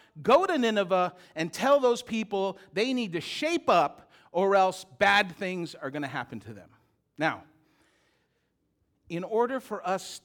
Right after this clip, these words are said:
to really understand this story, we have to have some background on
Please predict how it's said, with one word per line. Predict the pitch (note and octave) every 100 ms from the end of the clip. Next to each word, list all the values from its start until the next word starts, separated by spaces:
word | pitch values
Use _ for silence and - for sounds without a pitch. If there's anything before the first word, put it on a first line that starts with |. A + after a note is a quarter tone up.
| -
to | E3 C3+ A#2 - A#2+
really | B2+ F3+ A3 A3+ A3
understand | E3 G3 G3 F#3 - E3 C3+ C3+ C#3+ C#3 _ _ -
this | C#3 D3+
story, | - - G#3 E3+ G#2+ G#2 A2 _ _ -
we | C3+
have | D#3 G3 F#3+
to | F3+
have | - F3
some | D3+ D#3+ C#3
background | B2+ A3 C4 D3 C#3+ A#2 A#2 A#2+ - _ _ _ _ _
on | F3+ E3+ E3 D#3+ D#3